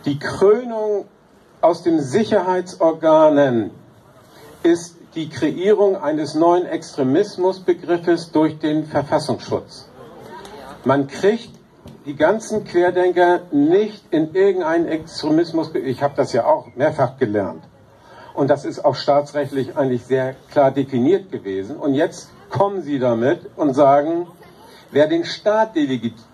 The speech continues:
delegitimiert, also wie ich das eben gemacht habe, mit dem Bundesverfassungsgericht, das sich selbst praktisch die Herrschaft des Rechts abgesprochen hat.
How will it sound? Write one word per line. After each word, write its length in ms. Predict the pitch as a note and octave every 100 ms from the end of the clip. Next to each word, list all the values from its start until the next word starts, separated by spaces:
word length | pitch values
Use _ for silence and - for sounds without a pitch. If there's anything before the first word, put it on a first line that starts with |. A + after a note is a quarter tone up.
| - -
delegitimiert, 960 | E3+ E3 D#3+ D#3 D3+ E3 D#3 C#3+ A2
also 260 | C#3 C#3 C#3+
wie 60 | E3
ich 180 | G3+
das 220 | G3 F3+ -
eben 260 | G3 F#3+
gemacht 460 | E3+ E3+ E3+ - -
habe, 160 | F2 - - - - - C4
mit 120 | C#4+
dem 140 | D4 A#3+
Bundesverfassungsgericht, 1200 | F3+ F#3 - - - F#3 G#3 F#3+ F3+ F#3 F3+ D#3+
das 140 | D3+
sich 180 | D#3 -
selbst 420 | D3 F3 F3 - - - - - - - -
praktisch 420 | - D#3+ E3+ C#3+
die 140 | - C#3+
Herrschaft 440 | F3 E3+ E3+ -
des 200 | D#3 D3+
Rechts 400 | C#3 F3 - - - F#3+
abgesprochen 680 | G3 E3+ C#3 C3 B2 B2 G#2+
hat. 160 | F#2+